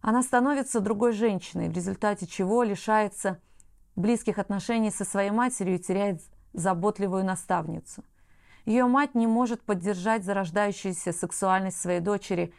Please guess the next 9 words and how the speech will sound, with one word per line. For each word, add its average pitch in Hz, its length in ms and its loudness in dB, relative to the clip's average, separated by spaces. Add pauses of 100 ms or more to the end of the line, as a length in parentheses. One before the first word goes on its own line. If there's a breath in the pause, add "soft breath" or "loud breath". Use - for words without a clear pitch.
(360 soft breath)
потому 208 320 2
что - 280 -4
это 208 240 0
создает 196 520 0
дополнительную, 190 840 0
хотя 180 360 -2
и 185 380 0
неосознанную 180 800 -2
угрозу 185 480 2